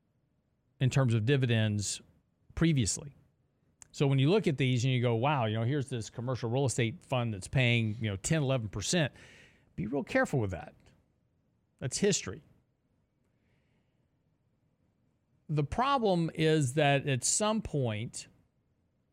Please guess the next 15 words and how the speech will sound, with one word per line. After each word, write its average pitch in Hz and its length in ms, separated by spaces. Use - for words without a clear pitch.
we 160 380
are 208 100
going 165 400
to 143 80
have 143 460
to 123 520
come 151 220
to 135 80
a 139 40
determination 117 840
whether 143 320
work 139 300
from 135 180
home 127 540
is 120 720